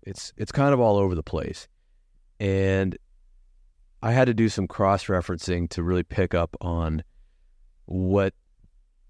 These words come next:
messages the author was really trying to make. And I think I started reading it, like, a month and a half ago, and I just chipped away at it bit by bit. So I had to force myself just to record this,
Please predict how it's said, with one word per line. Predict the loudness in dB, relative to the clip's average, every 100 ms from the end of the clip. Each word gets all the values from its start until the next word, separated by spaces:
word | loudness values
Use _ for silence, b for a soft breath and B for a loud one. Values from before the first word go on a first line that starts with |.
| -8 -2
messages | 2 2 2 -2 0 0
the | 0 2
author | 2 2 0
was | 0 0
really | 0 0
trying | -2 -4
to | -4
make. | -4 -6 -2
And | -2
I | 0
think | 2
I | 0
started | 2 2 2
reading | 0 0 0 0
it, | -2 -2
like, | -4
a | -2
month | 0 0 -2
and |
a | -2
half | -2 -2 -4
ago, | -2 -2
and | -2
I |
just | -4 -6 -8 -18 _ -8
chipped | -4 -2
away | -2 0 0
at | -2
it | -4 -8 _ _ _ _ _ _ -6
bit | 2 2 4
by | 0 0
bit. | -2 -2 -2 -6
So | -4 0 2 0 -4 _ _ _ _ _ _ _ _ _ _ _ _ _ _ _ _
I | 0
had | 2 2
to | 0
force | 0 -2 0
myself | -4 -2 0 -2 -2
just | -2 -4 -2
to |
record | -8 -6 -2 0 0
this, | 0 0 -2 -8